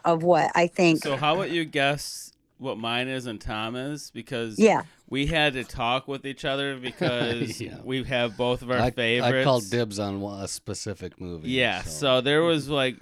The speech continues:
Speaker 2: there's, <clears throat> so you can choo-, pick or try to choose which one I did,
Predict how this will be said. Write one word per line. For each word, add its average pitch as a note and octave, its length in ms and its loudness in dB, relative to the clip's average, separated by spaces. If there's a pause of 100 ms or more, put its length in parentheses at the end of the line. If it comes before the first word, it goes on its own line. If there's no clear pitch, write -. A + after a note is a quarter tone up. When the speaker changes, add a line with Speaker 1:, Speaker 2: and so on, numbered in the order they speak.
(840)
Speaker 2:
there's, C3 760 -2 (140)
<clears throat> G2 140 -12
so C3+ 100 -10
you D3 140 0
can E3 220 -6 (140)
choo-, D#3+ 340 -4 (320)
pick D3+ 360 -2
or G#2+ 340 -4 (360)
try C#3 180 -2
to B2 60 -4
choose B2+ 300 -8
which B2 160 -8
one A#2+ 120 -8
I G#2+ 160 -4
did, F#2 340 -8